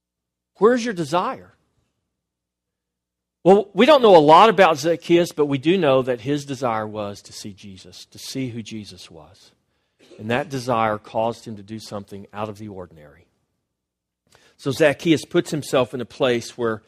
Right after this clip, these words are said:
Jesus would pass by. And it says, let's go on, let's read the story. So he ran ahead, he climbed up in the sycamore tree where Jesus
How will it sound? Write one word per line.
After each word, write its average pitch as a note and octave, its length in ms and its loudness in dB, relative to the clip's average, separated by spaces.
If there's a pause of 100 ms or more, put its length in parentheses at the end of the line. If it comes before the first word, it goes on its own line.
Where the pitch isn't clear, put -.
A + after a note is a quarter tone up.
(300)
Jesus A#2+ 540 -6
would A#2 160 -12
pass A2 340 -6
by. G2 480 -8 (1400)
And C#3+ 120 -2
it - 80 -8
says, F#3 420 4
let's D#3+ 200 -2
go F#3+ 180 2
on, C#3+ 140 -2
let's D3 200 -10
read D3 140 -4
the D3 80 -18
story. C3 460 -6 (1300)
So D3 200 -2
he C#3+ 80 2
ran D3 240 0
ahead, C#3 240 2
he B2+ 60 -8
climbed C#3 340 -4
up C3+ 140 -8
in C#3 80 -10
the C#3+ 60 -8
sycamore B2 440 -8
tree A#2+ 240 -8
where A#2 140 -12
Jesus B2 440 -12